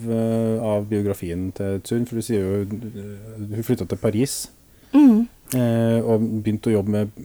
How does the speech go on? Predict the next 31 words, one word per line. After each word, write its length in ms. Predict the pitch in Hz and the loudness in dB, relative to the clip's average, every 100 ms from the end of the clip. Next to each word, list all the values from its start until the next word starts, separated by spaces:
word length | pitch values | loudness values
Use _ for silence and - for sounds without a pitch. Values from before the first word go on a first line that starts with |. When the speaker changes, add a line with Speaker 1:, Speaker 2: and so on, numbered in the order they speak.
| 104 | -6
Speaker 1:
bilde-, 320 | 110 92 95 | -4 -4 -4
altså 160 | 104 101 | -6 -6
surrealistisk 640 | - 104 98 - 87 - | -4 -2 -2 -4 -10 -10
billedkunst. 520 | - 92 - 147 - - | -6 -6 0 -2 -2 -6
Men 100 | 135 | 0
hva, 500 | 123 120 120 117 113 101 - - - | 2 4 4 2 0 -4 -12 -16 -8
men 120 | 98 | -6
hva 120 | 87 | -4
så? 180 | - 165 - | -6 -6 -8
Hva, 380 | 95 104 101 104 95 104 - | -8 -6 -6 -8 -10 -14 -6
hvor 120 | 104 | -2
havnet 220 | 113 101 | -2 -4
hun? 140 | 101 147 | -6 -6
Hva, 260 | 101 107 104 | -4 -4 -4
hva 80 | 104 | -6
skjedde 200 | 95 87 | -6 -8
med 100 | 156 | -10
henne? 200 | - - - - - - | -14 -20 -20 -20 -20 2
Speaker 2:
Nei, 80 | 254 | 4
det 160 | 240 | 4
som 140 | 208 240 | 2 0
skjedde 280 | 262 202 233 | 0 0 2
var 120 | 262 | 4
jo 80 | 208 | 2
at 120 | 208 | 2
hun 340 | 220 214 202 247 | 2 4 6 4
møtte 340 | - - 190 | 4 -2 -2
han, 280 | 190 180 180 | 0 0 0
Hans 260 | 180 196 190 | 0 0 0
Bellmer 480 | - 170 160 180 226 208 - | -2 -2 0 0 0 -4 -6
på 380 | 196 180 175 | -2 0 0